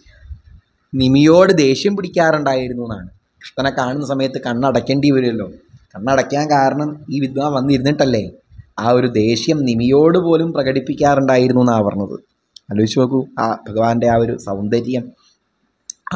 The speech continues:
ആകർഷണീയത ആലോചിച്ച് നോക്കൂ. ഇങ്ങനെ വർണ്ണിച്ചിട്ട് മൂന്നാല് ശ്ലോകങ്ങളിലായിട്ട്, രണ്ട് മൂന്ന് ശ്ലോകങ്ങളിലായിട്ട് ഭഗവാന്റെ കഥകളൊക്കെ ഇങ്ങോട്ട് ചുരുക്കി പറഞ്ഞു. അവസാനം എന്ത് പറഞ്ഞു?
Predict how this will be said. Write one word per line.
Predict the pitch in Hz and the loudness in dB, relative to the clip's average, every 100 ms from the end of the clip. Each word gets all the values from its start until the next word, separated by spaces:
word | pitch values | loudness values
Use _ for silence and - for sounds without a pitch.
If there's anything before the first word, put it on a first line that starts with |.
| 98 | -2
ആകർഷണീയത | 107 123 120 127 127 127 120 120 - | 0 0 0 0 2 2 2 -2 -2
ആലോചിച്ച് | 113 120 117 123 | 0 0 0 -2
നോക്കൂ. | 117 120 117 - _ _ _ _ - _ _ _ _ - _ _ _ - | -2 -4 -8 -16 _ _ _ _ -20 _ _ _ _ -20 _ _ _ 0
ഇങ്ങനെ | 117 127 160 - - 131 | 4 6 4 2 -4 0
വർണ്ണിച്ചിട്ട് | 123 120 139 160 151 120 107 - _ _ _ _ _ _ _ - - | 0 0 -4 -4 -2 -2 -4 -14 _ _ _ _ _ _ _ -18 -8
മൂന്നാല് | 127 135 143 151 143 | -2 2 2 2 2
ശ്ലോകങ്ങളിലായിട്ട്, | 135 123 135 147 147 143 131 151 156 - - | 2 2 2 2 2 2 2 0 0 -4 -6
രണ്ട് | 113 120 | -2 2
മൂന്ന് | 143 156 160 | 4 4 4
ശ്ലോകങ്ങളിലായിട്ട് | 135 120 135 147 151 139 131 139 | 4 4 4 4 4 4 0 -4
ഭഗവാന്റെ | 113 113 123 135 139 | -4 -2 0 0 -2
കഥകളൊക്കെ | 120 113 135 135 - | -4 -4 0 -2 -2
ഇങ്ങോട്ട് | 147 135 123 | -4 -2 -2
ചുരുക്കി | 104 98 143 151 | -6 -4 -2 0
പറഞ്ഞു. | 120 120 135 - - - - | 0 -2 -6 -10 -20 -20 -18
അവസാനം | - 104 120 139 | -10 -4 0 2
എന്ത് | 127 139 | 2 2
പറഞ്ഞു? | 127 135 | 2 2